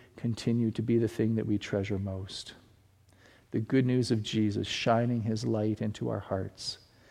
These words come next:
the ability to change and transform, to heal and to comfort and to redeem.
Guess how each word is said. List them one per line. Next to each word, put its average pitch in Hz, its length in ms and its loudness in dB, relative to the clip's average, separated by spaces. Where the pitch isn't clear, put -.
the 123 120 4
ability 117 580 6
to 113 80 0
change 110 480 2
and 101 140 0
transform, 101 800 -4
to - 100 -6
heal 127 480 4
and 107 160 -2
to 101 80 -2
comfort 110 500 -2
and 107 140 -4
to - 120 -2
redeem. 98 540 -2